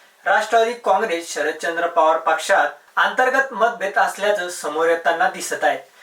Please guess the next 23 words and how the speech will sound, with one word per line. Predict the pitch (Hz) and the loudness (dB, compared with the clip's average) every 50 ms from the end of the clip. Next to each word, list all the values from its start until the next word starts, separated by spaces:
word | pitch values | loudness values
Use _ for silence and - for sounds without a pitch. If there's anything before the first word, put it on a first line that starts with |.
| - _ _ _ | -20 _ _ _
विशेष | 202 226 - 294 294 277 | -8 -2 0 2 2 2
म्हणजे | 254 220 214 208 247 254 | 2 0 2 2 2 2
सत्तेत | 254 - - - - - 226 220 | 2 0 -2 -2 -2 -2 -4 -4
सहभागी | - - 226 208 196 - 170 - - - | -4 -2 0 2 4 4 4 2 0 -4
होण्यासाठी | 135 139 127 127 143 139 - 190 202 - 160 160 160 - | -8 -10 -8 -6 -6 -2 0 2 0 0 -2 -6 -12 -12
शरद | - - 151 160 170 170 - - | -6 -2 -2 -2 -2 -2 -2 0
पवारांच्या | 160 156 160 170 170 170 170 - - | 2 4 4 4 4 2 2 -2 -4
पक्षात | - - 170 165 - - - 196 - - - - - _ _ _ | -2 -2 -2 0 0 0 0 0 -2 -6 -12 -20 -20 _ _ _
दोन | - - 190 214 233 233 | -4 0 2 2 2 4
गट | 214 214 220 214 214 | 2 2 2 0 -2
निर्माण | 190 185 185 190 190 190 196 185 | -6 -8 -4 0 0 0 0 0
झाले | 147 120 - 135 | -2 -4 -2 0
आहेत. | 151 151 - - - - _ _ _ _ - | 0 0 0 -2 -6 -14 _ _ _ _ -2
एक | - 208 208 196 220 | 0 0 0 2 4
गट | 233 240 226 214 214 208 208 - - | 4 6 6 4 2 0 -4 -6 -4
थेट | 196 196 - | -4 -4 -4
सत्तेत | - - 185 170 - - - 226 220 - | -6 -6 -6 -6 -6 -6 -6 -6 -4 0
सहभागीसाठी | - 226 220 208 196 - - 160 - 190 - 185 170 175 - 196 - | 2 4 4 6 4 4 2 2 0 -2 0 0 0 0 -2 -4 -4
आग्रही | - 151 156 160 165 170 180 185 | 0 0 0 0 0 0 2 2
आहे, | 190 - - 139 - - - | 2 2 2 0 -4 -4 -4
तर | 160 151 | -4 -4
दुसरा | 151 165 175 - - 175 170 165 | -4 -8 -8 -4 0 2 2 4
गटाने | 160 151 151 190 196 175 170 170 | 2 2 2 2 0 0 -2 -6